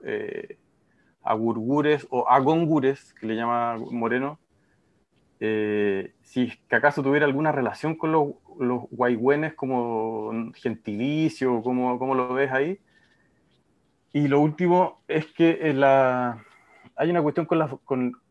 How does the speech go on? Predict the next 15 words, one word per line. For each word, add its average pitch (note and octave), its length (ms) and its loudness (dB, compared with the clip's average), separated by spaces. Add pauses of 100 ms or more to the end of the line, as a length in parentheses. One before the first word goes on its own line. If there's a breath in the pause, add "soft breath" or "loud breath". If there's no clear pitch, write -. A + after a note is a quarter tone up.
(140)
con B2+ 140 0
la A#2+ 100 2
costumbre D#3+ 480 -2
de D#3 80 4
hablar C#3 280 4
de D#3 80 0
los D3+ 120 -2
canoeros, C3+ 800 -2 (720)
cuando A#2 280 -4
en A2 60 -8
realidad A#2 320 -2
son C3+ 140 -6
naciones C3 340 -6
de C3 80 -2
buceadoras. A#2 800 -6